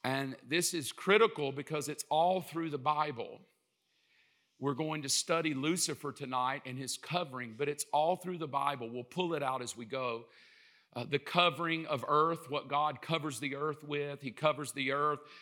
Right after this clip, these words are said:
with grass and trees, and there's water there. With the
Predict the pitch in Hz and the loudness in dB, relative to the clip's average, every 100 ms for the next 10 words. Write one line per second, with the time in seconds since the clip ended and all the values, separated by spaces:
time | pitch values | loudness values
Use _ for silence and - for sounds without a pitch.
0 | - 123 110 139 143 143 143 120 - 156 | -14 -12 -2 0 0 -2 -6 -8 -6 -2
1 | 143 139 139 123 110 104 104 117 139 147 | -2 -2 -4 -6 -8 -8 -8 -2 2 2
2 | 143 131 135 139 139 - _ - - - | 2 -4 -6 -8 -10 -14 _ -20 -20 0
3 | 139 139 | 0 0